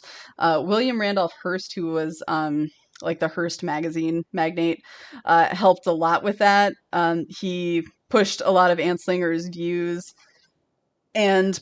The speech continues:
both of them were very racist. Uh, so it was a match made in heaven.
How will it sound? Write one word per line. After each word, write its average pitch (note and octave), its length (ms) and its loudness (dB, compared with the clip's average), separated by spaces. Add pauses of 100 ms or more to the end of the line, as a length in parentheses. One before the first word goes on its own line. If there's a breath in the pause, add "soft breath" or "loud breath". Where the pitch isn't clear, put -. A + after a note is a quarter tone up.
both G3+ 240 4
of G3 140 -2
them G3 360 4
were F#3 320 0
very E3+ 440 -4
racist. G3 720 -2
Uh, F3+ 300 2
so E3 280 0
it F3+ 60 2
was F#3+ 140 -6
a G3+ 40 -2
match E3+ 300 -2
made F#3 180 0
in C#4+ 80 0
heaven. F#3+ 380 0